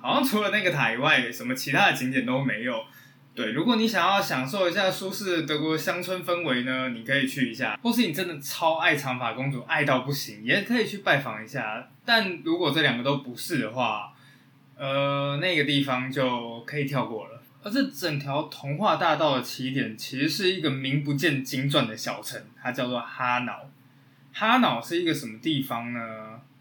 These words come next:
其实它就是格林兄弟的故乡。这个小城离德国经济中心法兰克福东边大概是十八公里处，差不多就是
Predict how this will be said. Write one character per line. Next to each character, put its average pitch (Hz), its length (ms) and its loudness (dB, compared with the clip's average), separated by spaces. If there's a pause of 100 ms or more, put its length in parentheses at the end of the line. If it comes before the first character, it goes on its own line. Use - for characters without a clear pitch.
(420)
其 123 240 -6
实 110 320 -8 (100)
它 147 380 0
就 156 200 0
是 139 180 -2
格 120 320 -6
林 123 180 -4
兄 139 260 -4
弟 139 160 0
的 113 260 -10 (120)
故 - 240 -8
乡。 - 240 -8 (800)
这 330 120 2
个 294 80 8
小 143 260 4
城 139 400 2
离 139 380 4 (160)
德 160 200 4
国 151 260 4
经 180 200 -4
济 185 200 0
中 135 200 0
心 139 240 -4
法 123 140 2
兰 139 120 4
克 196 200 4
福 131 180 -4
东 160 280 -2
边 156 200 2
大 156 120 4
概 143 160 4
是 143 60 2
十 131 280 -2
八 135 240 2
公 139 240 0
里 - 160 0
处， - 260 -6 (220)
差 233 180 -2
不 240 100 -2
多 233 180 0
就 226 140 -2
是 220 280 2